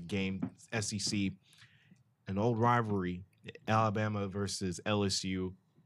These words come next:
this coming, this coming Saturday. So we will really see the tail of this rank, of this rankings, 'cause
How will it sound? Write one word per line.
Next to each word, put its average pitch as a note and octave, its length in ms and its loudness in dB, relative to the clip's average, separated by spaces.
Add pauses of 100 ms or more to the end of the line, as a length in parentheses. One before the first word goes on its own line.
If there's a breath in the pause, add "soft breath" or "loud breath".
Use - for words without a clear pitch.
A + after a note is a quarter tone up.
(140)
this F#2+ 240 -2
coming, F2+ 400 -4
this G2 220 0
coming F2+ 240 -2
Saturday. F2+ 400 -4
So F2+ 380 -4 (340 soft breath)
we G#2 260 4
will D3 160 6
really C3 320 6
see B2 220 0
the A2+ 140 0
tail B2 520 2
of A2 240 0
this G#2+ 220 0
rank, A2 360 0
of G#2 120 -2
this G2+ 160 -2
rankings, G#2 340 -2
'cause G#2+ 360 0